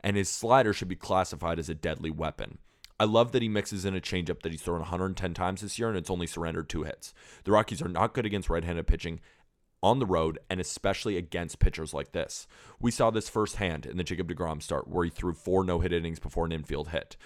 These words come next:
The Rockies can feast off lefties and the occasional soft-tossing righty, but when they see pitchers like Strider, they fold. You may look at Strider's last appearance against the Rockies and point to the fact that they can hit him. He allowed two hits and one run against them back on June fourth over four innings.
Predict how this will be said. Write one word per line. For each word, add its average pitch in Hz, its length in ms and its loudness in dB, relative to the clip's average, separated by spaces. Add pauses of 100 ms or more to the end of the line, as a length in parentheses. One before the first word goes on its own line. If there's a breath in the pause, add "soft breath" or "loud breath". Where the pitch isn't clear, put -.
(160 loud breath)
The 95 80 -4
Rockies 131 340 4
can 147 160 -2
feast 123 300 -2
off 98 160 2
lefties 82 400 -2
and 82 100 -6
the 82 80 -2
occasional 85 460 -2
soft-tossing 82 720 -2
righty, 87 360 0
but 82 120 2
when 87 100 -2
they 85 80 -4
see 123 180 -4
pitchers 107 400 2
like 82 140 -2
Strider, 82 380 0
they 76 100 -4
fold. - 460 -2 (320 loud breath)
You 104 100 0
may 127 140 6
look 135 200 4
at 113 60 -6
Strider's 98 380 2
last 87 180 0
appearance 92 320 -4
against 87 220 -8
the 85 80 -8
Rockies 82 400 0
and 85 100 -4
point 85 220 2
to 80 60 -8
the 82 100 -8
fact 71 240 -6
that 92 100 -10
they 98 80 0
can 156 280 0
hit 110 140 2
him. - 140 -10 (260 loud breath)
He 104 120 0
allowed 104 200 4
two 107 200 4
hits 104 180 0
and 107 100 -2
one 101 140 2
run 90 220 2
against 87 260 -2
them 92 140 0
back 78 200 -2
on 87 120 -2
June 90 180 -2
fourth 78 320 -2
over 80 160 -4
four 92 240 2
innings. - 380 -4